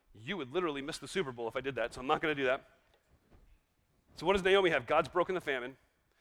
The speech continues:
God has provided her a daughter-in-law who is with her thick and thin. And she's home, which isn't just any home.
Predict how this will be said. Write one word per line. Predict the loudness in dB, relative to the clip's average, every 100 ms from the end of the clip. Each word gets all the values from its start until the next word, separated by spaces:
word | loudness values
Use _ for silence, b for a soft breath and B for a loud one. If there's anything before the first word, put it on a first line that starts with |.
| b b
God | 4 4
has | 2
provided | -6 2 2 2 0
her | -4 -4
a | -4
daughter-in-law | -2 0 2 0 -4 -6 -6
who | -8
is | -10
with | -8 -6
her | -8
thick | -8 -10 -10
and | -14
thin. | -10 -10 -10 -20 _ _ _ _ _ _ _ _ _ _ _ _ _ _ _ _ _ _ _ _ _ _ _ _ _ _ _ -16
And | -12
she's | -12 -14 -12
home, | -12 -12 -18 _ _ -20 _ -20 _ _ _ _ _ _ _ _ _ _ _ _ _ _ _ _ -20
which | -14 -10
isn't | -8 -10 -8
just | -8 -8
any | -12 -12
home. | -12 -16